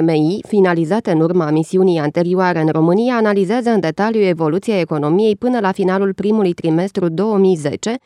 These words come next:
precum și care sunt așteptările pentru perioada următoare. Cele două ținte care nu au fost atinse la finalul primului trimestru, deficitul bugetar și nivelul arieratelor,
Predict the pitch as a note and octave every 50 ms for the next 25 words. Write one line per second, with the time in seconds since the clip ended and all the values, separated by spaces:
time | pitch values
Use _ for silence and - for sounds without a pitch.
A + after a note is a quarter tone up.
0 | _ - - B3 C4+ - D4+ D4 - C#4+ B3 - C#4 C4+ C4 B3+ - B3+ C4 -
1 | G#3+ A3 - - G3+ F#3+ - A#3+ A#3+ A#3 G3+ G#3 G3+ A3 A3+ A3 A3 G#3 - G3+
2 | F#3+ F#3+ F3+ F3 F#3 F#3 F#3 F3 E3+ D#3+ E3+ F3+ F3+ - F3+ E3+ D#3+ D#3 A#2+ A2+
3 | - - _ _ _ - - C#4+ C#4 C4+ A3+ C4+ D4+ D#4 C#4+ B3+ - C4 C4 B3
4 | - F#3 E3+ - F3+ E3 E3 E3 E3 F#3 A#3+ C4 C4 A#3+ G3+ - G#3+ A3 - -
5 | G#3 G3 F#3+ G#3 G#3 G#3 F#3+ - E3+ D#3 A2 - - - F#3+ F#3 F#3 G3 G3 F#3+
6 | F3+ E3+ - F#3+ G#3+ A3 G3+ F3 D3 A#2 - - F3 F3 E3+ E3+ F3+ F3 - -
7 | A3+ B3+ G#3 F#3 E3+ E3+ D#3+ - F3+ - F3 D#3 D#3 D#3+ D#3 C#3+ - - F#3 F#3+
8 | G#3+ G#3+ - G3 E3+ E3 D3+ D3+ E3+ E3+ F3 E3+ - - - G3+ G3+ G3 F3 E3+
9 | E3 D#3 C#3+ B2 - - D#3+ D3+ G3+ A#3 C4